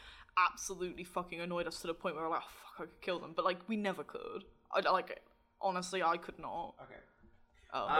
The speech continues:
Speaker 2: Um, so this thing you said about, um, our nature, is, is it, is it in our nature to kill? Uh, there's a film called two thousand and one,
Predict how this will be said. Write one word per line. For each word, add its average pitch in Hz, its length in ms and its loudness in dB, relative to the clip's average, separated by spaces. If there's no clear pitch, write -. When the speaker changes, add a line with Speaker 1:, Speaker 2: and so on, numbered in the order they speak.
Speaker 2:
Um, 160 80 4
so 180 600 10
this 175 220 4
thing 180 220 6
you 160 140 6
said 139 200 6
about, 120 500 12
um, 117 500 4
our 120 140 4
nature, 117 560 10
is, 117 220 -6
is 110 300 -4
it, - 260 -2
is 139 220 8
it 156 120 12
in 117 180 6
our 110 140 4
nature 107 400 -4
to - 120 -10
kill? - 420 -2
Uh, 110 320 6
there's 123 160 2
a 131 60 -4
film 175 440 6
called 131 340 0
two 127 180 -6
thousand 120 460 2
and 107 140 -6
one, 107 280 -4